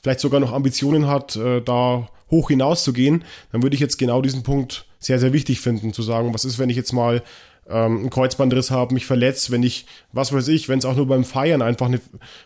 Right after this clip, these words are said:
Verletzung davontragen ist, ähm, dann würde ich da sehr viel Mehrwert eben drauflegen, mich jetzt zum Beispiel mit einer Unfallversicherung auseinander-, auseinanderzusetzen, als wenn ich jetzt, ja, da vielleicht eher weniger Ambitionen habe,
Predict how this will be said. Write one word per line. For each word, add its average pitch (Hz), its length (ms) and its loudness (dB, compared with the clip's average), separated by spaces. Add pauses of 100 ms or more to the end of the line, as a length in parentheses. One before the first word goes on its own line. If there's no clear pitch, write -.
Verletzung 135 340 2
davontragen 123 640 0
ist, 147 340 0 (380)
ähm, 123 460 2
dann 123 340 2 (120)
würde 143 120 0
ich - 80 -2
da 131 140 2
sehr 127 160 0
viel 127 140 0
Mehrwert 139 500 2
eben 151 180 2
drauflegen, 143 640 0
mich 123 140 -2
jetzt 135 160 -4
zum 123 100 -2
Beispiel 120 300 -2
mit 120 160 0
einer 123 160 2
Unfallversicherung 120 760 -2
auseinander-, 113 540 -6 (140)
auseinanderzusetzen, 123 1000 -2 (480)
als 120 240 -2
wenn 123 100 0
ich 123 100 0
jetzt, - 480 -2
ja, 98 260 -6
da 107 120 -6
vielleicht 113 280 -2
eher 117 200 -2
weniger 127 260 2
Ambitionen 127 540 0
habe, 127 180 -2